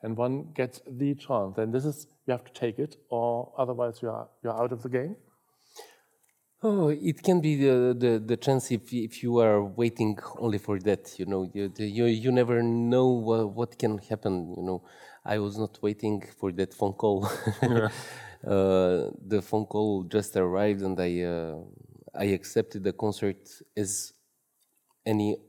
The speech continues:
Speaker 2: different, uh, I mean, other concert,
Speaker 1: Yeah.
Speaker 2: you know. I didn't had the pressure
Speaker 1: Oh,
Speaker 2: or,
Speaker 1: really?
Speaker 2: uh, no, no, no. And I, uh, I just remember that I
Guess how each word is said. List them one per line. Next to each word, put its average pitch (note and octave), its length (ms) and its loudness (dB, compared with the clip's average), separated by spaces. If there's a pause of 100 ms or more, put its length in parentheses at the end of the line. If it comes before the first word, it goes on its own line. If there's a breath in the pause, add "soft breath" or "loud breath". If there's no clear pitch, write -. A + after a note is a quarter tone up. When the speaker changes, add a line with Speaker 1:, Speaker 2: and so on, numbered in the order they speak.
(260)
Speaker 2:
different, G#2 480 0
uh, G2 160 2
I G#2+ 140 2
mean, G#2 260 0 (160)
other G2+ 300 0
concert, G2 600 -4 (160 loud breath)
Speaker 1:
Yeah. A2 300 -4
Speaker 2:
you G#2 100 -2
know. F#2 320 0
I G2 120 0
didn't G#2 340 0
had G2 220 -6
the F#2 480 -2 (720)
pressure F#2 580 -2 (640 soft breath)
Speaker 1:
Oh, - 80 -2
Speaker 2:
or, F2 280 0
Speaker 1:
really? F2 200 0
Speaker 2:
uh, - 20 -6 (160)
no, G2 440 2
no, G2 200 0
no. F#2+ 340 -2 (360 soft breath)
And G2+ 200 -4
I, G2 240 4
uh, F#2 180 2
I G2 420 0
just - 320 -8
remember G2+ 400 -2
that F2 220 -8
I F#2 80 -2